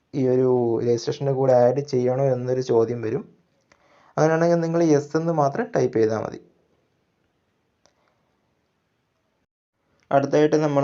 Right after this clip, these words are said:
നോക്കുന്നത് മൊബൈൽ ആപ്ലിക്കേഷൻ വഴി എങ്ങനെയാണ് ചെയ്യേണ്ടതെന്നാണ്. വളരെ നിസ്സാരമായിട്ട് സ്-, എളുപ്പത്തിൽ ചെയ്യാൻ വേണ്ടി സാധിക്കുന്നത് മൊബൈൽ ആപ്ലിക്കേഷൻ വഴി തന്നെയാണ്. അപ്പോൾ അതെങ്ങനെയാണ് ചെയ്യുന്നത് നമുക്കൊന്ന്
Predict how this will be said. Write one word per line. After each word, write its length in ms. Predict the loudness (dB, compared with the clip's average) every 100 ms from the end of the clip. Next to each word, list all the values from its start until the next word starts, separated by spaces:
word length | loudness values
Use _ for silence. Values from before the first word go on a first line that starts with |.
| 2
നോക്കുന്നത് 480 | 0 -4 -4 -4 -4 -8 -4 0
മൊബൈൽ 260 | 4 6 4
ആപ്ലിക്കേഷൻ 600 | 4 0 4 4 4 2 4
വഴി 220 | 4 4 2
എങ്ങനെയാണ് 360 | 2 0 0 -2 2
ചെയ്യേണ്ടതെന്നാണ്. 720 | 2 4 2 2 0 -2 -4 -8 _ _ _ -20 _ 2
വളരെ 240 | 4 4 4
നിസ്സാരമായിട്ട് 720 | 2 4 6 6 6 4 4 -2
സ്-, 60 | 0 4
എളുപ്പത്തിൽ 420 | 4 4 0 0 -2 2
ചെയ്യാൻ 200 | 2 4
വേണ്ടി 140 | 0 2
സാധിക്കുന്നത് 480 | 4 4 2 2 2 2
മൊബൈൽ 180 | 2 0
ആപ്ലിക്കേഷൻ 420 | 0 -2 -4 -4 -2
വഴി 140 | 4 4
തന്നെയാണ്. 440 | 4 2 2 2 -2 -6 _ -20 _ _
അപ്പോൾ 140 | 4 6
അതെങ്ങനെയാണ് 380 | 6 2 0 2
ചെയ്യുന്നത് 300 | 2 4 2 2
നമുക്കൊന്ന് 340 | -2 -2